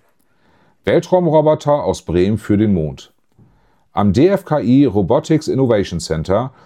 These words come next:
wird seit zwanzig Jahren an Robotersystemen geforscht, die in der Lage sind, auf dem Mond Rohstoffe abzubauen. Dies ist nicht nur theoretisch, sondern auch durch die Teilnehmer an internationalen Wettbewerben der Europäischen Weltraumorganisation esa.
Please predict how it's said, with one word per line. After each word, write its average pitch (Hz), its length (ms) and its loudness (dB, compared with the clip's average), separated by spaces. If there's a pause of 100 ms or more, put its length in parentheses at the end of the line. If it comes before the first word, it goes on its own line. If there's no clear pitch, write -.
(140)
wird 104 140 0
seit 95 200 0
zwanzig 160 460 -2
Jahren 107 220 0
an 82 100 -6
Robotersystemen 120 880 0
geforscht, 127 580 -2
die 87 220 -2
in 82 100 -4
der 80 120 0
Lage 92 300 0
sind, 107 220 0
auf 85 140 -4
dem 82 160 -4
Mond 104 280 -2
Rohstoffe 107 440 -2
abzubauen. - 640 -12 (320)
Dies 98 180 0
ist 95 160 -2
nicht 87 140 0
nur 87 120 -2
theoretisch, 117 800 0
sondern 87 380 -2
auch 139 260 0
durch 135 180 0
die 90 120 -2
Teilnehmer 107 560 -2
an 90 140 -2
internationalen 123 880 -2
Wettbewerben 98 720 0
der 85 160 0
Europäischen 85 680 -2
Weltraumorganisation 87 1120 -2
esa. 73 480 -2